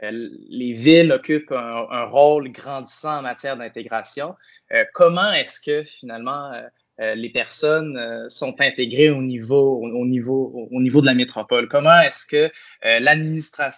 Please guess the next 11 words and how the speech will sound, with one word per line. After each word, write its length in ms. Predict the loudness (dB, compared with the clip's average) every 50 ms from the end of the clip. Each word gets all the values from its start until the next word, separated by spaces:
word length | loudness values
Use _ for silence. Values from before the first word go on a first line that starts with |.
| -16 -18
les 180 | -16 -14 -12 -12
administrations 640 | -12 -12 -12 -16 -16 -16 -12 -10 -8 -8 -8 -8 -8
montréalaises, 640 | -8 -6 -4 -4 -2 -2 -2 -4 -8 -10 -12 -10 -6
elles, 200 | -4 -4 -4 -4
se 140 | -6 -8 -8
comportent 540 | -10 -12 -12 -12 -10 -10 -10 -12 -10 -10
et 140 | -14 -16 -8 -4
quel 240 | -2 0 0 0
discours 540 | -2 -2 -2 -2 0 2 2 0 0 0 -4
véhiculent-elles, 1080 | -4 -4 -2 -2 -4 -6 -8 -14 -14 -14 -14 -14 _ _ 2 4 6 6 6 4 2 0 -6 -18 -20 -20 -20 _ -6
euh, 120 | -4 -4